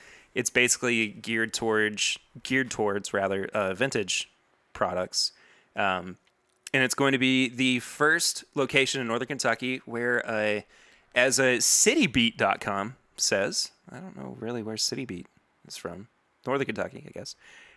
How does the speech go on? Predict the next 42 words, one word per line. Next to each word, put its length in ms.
Uh, 420
anyway, 280
they 140
say 260
this 220
is 240
where 260
other 240
dusty 300
collectors 400
can 180
legally 320
buy 280
and 200
sell 380
their 160
rare 240
bo-, 320
uh, 120
bourbons 440
or 120
get 120
a 40
professional 540
valuation 560
of 80
their 120
bottles. 440
So 380
it, 200
it's, 280
uh, 340
it 180
looks 220
like 160
something 300
that's 180
really 160
cool. 220
I'd 160
love 160
to 260